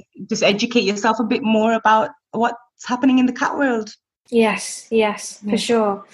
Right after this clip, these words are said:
Speaker 2: Thank you again, Aisha. So that was a great episode with Aisha Hussein,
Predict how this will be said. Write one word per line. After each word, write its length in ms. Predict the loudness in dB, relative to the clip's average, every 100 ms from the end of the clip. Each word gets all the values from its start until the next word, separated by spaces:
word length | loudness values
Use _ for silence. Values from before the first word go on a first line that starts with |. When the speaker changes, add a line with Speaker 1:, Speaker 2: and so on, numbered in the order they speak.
| -20 -20 -18 -20 -10 2
Speaker 2:
Thank 280 | 2 4 4
you 100 | 4
again, 300 | 6 4 4
Aisha. 680 | 4 4 4 6 4 2 -10 _ _ _ _ -20
So 300 | -16 -8 -6
that 320 | -2 -2 -2 -2
was 260 | -2 -2 -4
a 100 | -6
great 640 | -4 -4 0 0 0 -4 -8
episode 640 | -6 -6 -4 0 0 0
with 280 | -2 -4 0
Aisha 520 | 2 2 0 -2 -2
Hussein, 720 | -4 -4 -2 0 0 0 -4